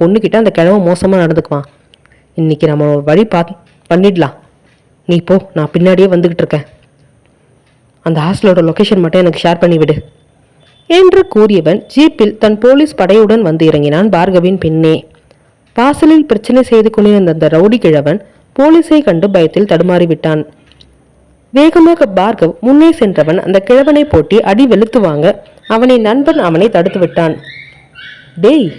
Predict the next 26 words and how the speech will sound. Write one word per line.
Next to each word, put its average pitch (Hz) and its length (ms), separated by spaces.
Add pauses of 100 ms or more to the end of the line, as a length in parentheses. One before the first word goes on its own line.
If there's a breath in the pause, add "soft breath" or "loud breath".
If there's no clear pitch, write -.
(160)
எங்களை 254 340
வர 262 180
சொல்லிட்டு 262 300
நீ 240 120
என்னடா 277 260
பண்ணிக்கிட்டு 165 380
இருக்க? - 380 (300)
அப்புறம் 180 300
நாங்க 220 260
இங்க 202 280
வந்ததுக்கு 269 340
என்ன 233 200
மரியாதை, 220 400
எங்களுக்கு 180 280
என்ன 240 160
வேலை 208 220
இருக்கு?" 202 380 (760 soft breath)
என்று 349 420
அவனை 165 440 (140)
அடக்க 302 340
முற்பட, 165 460 (640)
"இந்த 156 200 (120)
கிழவனுக்கு 254 360
எவ்வளவு 220 360 (100)
திமிர் 269 160
இருக்கணும்? 165 360